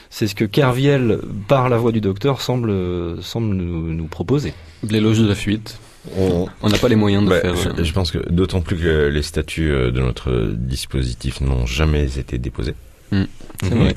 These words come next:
Speaker 3: euh, il s'agit juste, euh, de les inscrire donc sur le territoire de l'île d'Oléron.
Speaker 1: Mhm.
Speaker 3: Et, et je pense que, je pense que ça passe, que notre cher, très cher G R pourra retourner boire du Chablis.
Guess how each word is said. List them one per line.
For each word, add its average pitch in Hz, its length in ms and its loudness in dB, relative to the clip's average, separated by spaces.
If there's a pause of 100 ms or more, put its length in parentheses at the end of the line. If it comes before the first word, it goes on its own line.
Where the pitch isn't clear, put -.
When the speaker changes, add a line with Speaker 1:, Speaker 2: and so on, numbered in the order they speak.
(140)
Speaker 3:
euh, 67 280 2
il 73 120 -2
s'agit 71 400 0
juste, 85 380 -4
euh, 73 260 0
de 67 220 -4
les 69 180 2
inscrire 69 420 -2
donc 65 200 -4
sur 82 240 -4
le 67 120 2
territoire 62 480 -4
de 58 140 -4 (140)
l'île 85 360 -4
d'Oléron. 127 460 -2
Speaker 1:
Mhm. 92 240 -4 (440)
Speaker 3:
Et, 57 1300 -2
et - 20 -6
je - 100 -8
pense - 220 -8
que, 55 240 -2 (140)
je - 120 -8
pense - 200 -4
que - 80 -6
ça - 120 -2
passe, - 220 -6
que - 140 -8
notre 58 520 0
cher, - 380 -2
très - 140 0
cher 65 240 -2
G 69 420 2
R 62 180 -2 (1040)
pourra 67 240 0
retourner 65 440 0
boire 65 160 0
du 62 80 -2
Chablis. 60 340 -4